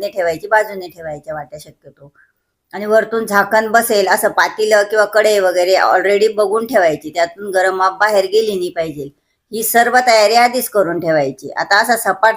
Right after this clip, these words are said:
तवा जर नसेल तुमच्याकडे, असा खोलगट असेल,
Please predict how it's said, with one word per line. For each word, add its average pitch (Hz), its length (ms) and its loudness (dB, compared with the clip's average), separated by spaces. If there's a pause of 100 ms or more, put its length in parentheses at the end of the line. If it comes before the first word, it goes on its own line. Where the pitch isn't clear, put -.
तवा 202 220 4
जर 214 200 2
नसेल 233 400 0
तुमच्याकडे, 160 420 -8
असा 180 160 -10
खोलगट 214 440 0
असेल, 190 420 0